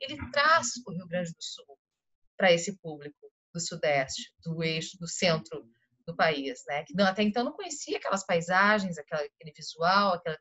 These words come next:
aquele tipo humano que figurava no Rio Grande do Sul. Então, assim, a gente percebe claramente a,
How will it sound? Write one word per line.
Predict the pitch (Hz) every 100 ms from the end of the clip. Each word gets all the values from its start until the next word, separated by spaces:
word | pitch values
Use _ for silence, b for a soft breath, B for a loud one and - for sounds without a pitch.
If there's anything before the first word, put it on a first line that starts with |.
| _ B B
aquele | - 185
tipo | 190 - 277 214
humano | 180 175 202 208 202 - _ _ _
que | -
figurava | - 165 165 170
no | 165
Rio | 165
Grande | 165 165
do | 175
Sul. | - - _ B B B
Então, | 165 202
assim, | 214 208 165
a | 160
gente | 170 -
percebe | 202 196 208 226
claramente | - 240 247 277 240 208 220 - 247 - _ _ _
a, | 170 185 196 196